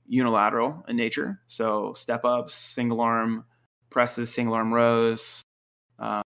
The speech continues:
all those fun things. And, uh, after those two to three accessory movements, I like doing some sort of short circuit at the end of it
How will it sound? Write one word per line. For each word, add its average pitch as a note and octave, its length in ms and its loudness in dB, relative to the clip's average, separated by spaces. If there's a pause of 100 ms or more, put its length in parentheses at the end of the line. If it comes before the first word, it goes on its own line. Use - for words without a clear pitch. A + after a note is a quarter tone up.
(540)
all B2 140 2
those - 160 0
fun - 180 -4
things. A2+ 440 -4 (520)
And, A2+ 480 0
uh, A2 440 0 (180)
after B2 220 0
those A#2+ 200 0
two B2 160 0
to - 0 -
three B2 180 -2
accessory B2 360 0
movements, C3 420 2
I - 80 -2
like A#2+ 180 2
doing B2 220 0
some D3+ 340 -2
sort D3+ 220 2
of B2 100 -2
short B2 480 -2
circuit - 680 0
at A#2+ 100 -6
the A2+ 140 0
end A#2 160 0
of C3+ 100 0
it - 240 0